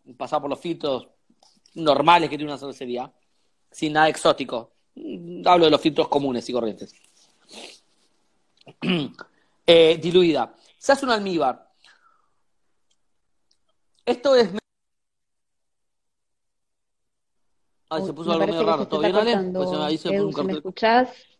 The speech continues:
Speaker 2: se escucha,
Speaker 1: ¿Se está
Speaker 2: se,
Speaker 1: cortando?
Speaker 2: se te,
Speaker 1: ¿Cómo estamos de
Speaker 2: se está
Speaker 1: horario?
Speaker 2: cortando
Speaker 1: No
Speaker 2: un
Speaker 1: sé, se me
Speaker 2: poquito.
Speaker 1: puso una
Speaker 2: Treinta y-,
Speaker 1: Hola,
Speaker 2: no, no,
Speaker 1: hola.
Speaker 2: no, vamos,
Speaker 1: ¿Me escuchan
Speaker 2: vamos,
Speaker 1: bien?
Speaker 2: vamos bien. Sí, sí, sí, sí.
Speaker 1: Ah,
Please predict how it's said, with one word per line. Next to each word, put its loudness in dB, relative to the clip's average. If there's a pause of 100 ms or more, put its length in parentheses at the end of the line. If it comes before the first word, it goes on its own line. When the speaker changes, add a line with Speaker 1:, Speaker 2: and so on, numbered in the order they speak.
(600)
Speaker 2:
se -8
escucha, -8
Speaker 1:
¿Se -6
está 6
Speaker 2:
se, 8
Speaker 1:
cortando? 4
Speaker 2:
se 8
te, 8
Speaker 1:
¿Cómo 8
estamos 6
de 2
Speaker 2:
se 2
está 4
Speaker 1:
horario? 4
Speaker 2:
cortando 4
Speaker 1:
No 2
Speaker 2:
un 0
Speaker 1:
sé, 0
se -4
me 0
Speaker 2:
poquito. -4
Speaker 1:
puso -4
una 0 (1500)
Speaker 2:
Treinta 0
y-, 2
Speaker 1:
Hola, 8
Speaker 2:
no, 10
no, 10
Speaker 1:
hola. 10
Speaker 2:
no, 2
vamos, -
Speaker 1:
¿Me 0
escuchan -2
Speaker 2:
vamos, 0
Speaker 1:
bien? -6
Speaker 2:
vamos 6
bien. 2 (420)
Sí, 2
sí, -6
sí, -4
sí. -4
Speaker 1:
Ah, -2